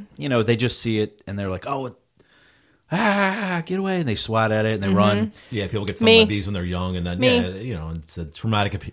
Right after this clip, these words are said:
Speaker 3: experience, and
Speaker 1: Yeah.
Speaker 3: they, they
Speaker 2: And
Speaker 3: don't wanna deal
Speaker 2: look,
Speaker 3: with that again. So
Speaker 2: yeah, a honeybee sting hurts. Don't get me wrong. Um, it does, but that's their last resort. Honeybees don't want to sting you. They don't wanna steal your food. They're just looking for something sweet,
Speaker 1: Mm-hmm.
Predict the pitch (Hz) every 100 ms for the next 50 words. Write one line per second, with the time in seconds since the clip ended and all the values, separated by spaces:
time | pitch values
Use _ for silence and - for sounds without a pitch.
0 | - 92 - 82 87 90 85 240 320 -
1 | 135 165 87 90 85 85 82 135 185 85
2 | 78 78 78 - 78 80 - 127 190 95
3 | 95 151 240 165 175 175 - 165 123 135
4 | 160 - 127 160 208 117 117 120 58 -
5 | - - - _ 98 95 98 101 139 107
6 | 95 120 127 - 131 107 107 - 95 101
7 | 85 80 135 165 165 156 117 123 123 123
8 | - 98 107 123 - - 107 - 107 95
9 | 95 95 98 113 117 120 110 - 110 101
10 | 101 - 95 87 104 90 127 - 117 131
11 | - 107 110 101 95 - 95 92 95 -
12 | 214 220